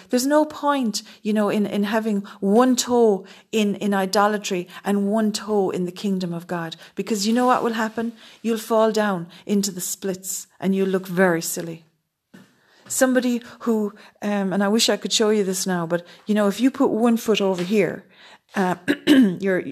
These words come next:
stretch out your, your right foot and then stretch out your left foot,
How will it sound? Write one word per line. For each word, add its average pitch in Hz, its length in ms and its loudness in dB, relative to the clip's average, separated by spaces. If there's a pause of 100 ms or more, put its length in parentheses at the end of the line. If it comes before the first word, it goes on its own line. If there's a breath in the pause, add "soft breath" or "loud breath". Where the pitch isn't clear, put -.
stretch - 400 -4
out 196 160 2
your, 170 280 -2
your 180 160 -2
right 202 240 2
foot - 280 -10 (240 loud breath)
and 220 160 4
then 247 140 -2
stretch - 360 -2
out 202 160 0
your 190 80 -2
left 196 240 0
foot, - 320 -10